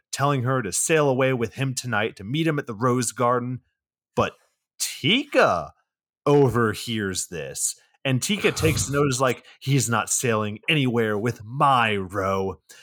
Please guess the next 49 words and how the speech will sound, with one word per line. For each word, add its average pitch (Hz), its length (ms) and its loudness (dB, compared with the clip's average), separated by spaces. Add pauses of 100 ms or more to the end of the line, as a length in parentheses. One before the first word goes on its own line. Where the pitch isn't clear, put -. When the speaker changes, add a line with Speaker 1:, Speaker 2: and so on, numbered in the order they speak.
(840)
Speaker 1:
Now 226 120 6
let's 240 160 4
talk 196 220 4
about 147 180 2
Tika. 80 480 -8 (280)
Speaker 2:
Yeah, 175 100 4
Speaker 1:
Mike, 131 240 2
Speaker 2:
it's - 180 -4
Speaker 1:
you 220 120 0
stole 104 600 2
my 117 220 2
joke 98 400 -4
that 113 160 -4
I 123 120 4
was 143 200 2
gonna 110 240 0
do. 78 440 -12 (960)
Of 139 120 0
sa-, 147 140 0
and 190 80 4
I'm 262 80 2
gonna, 269 120 0
you 226 60 4
know 269 60 6
what? - 100 2
I'm 220 80 0
gonna 240 160 2
say - 300 2
it 185 80 4
anyways. 151 440 2
Fuck - 380 0
you. 80 200 -6
Speaker 2:
Absolutely. 135 640 -4 (100)
Speaker 1:
You, 147 80 6
you 208 640 -4
go 294 160 0
Speaker 2:
Absolutely. - 60 8
Speaker 1:
out 208 80 0
to 196 160 2
a 117 40 -2
bar, 76 400 -6 (540)
you 123 140 -2
see - 340 0
a 202 60 6
girl, 104 480 0
and 123 100 -2
you're 147 120 0
like, 160 200 -2 (300)
"Hey, 78 380 -4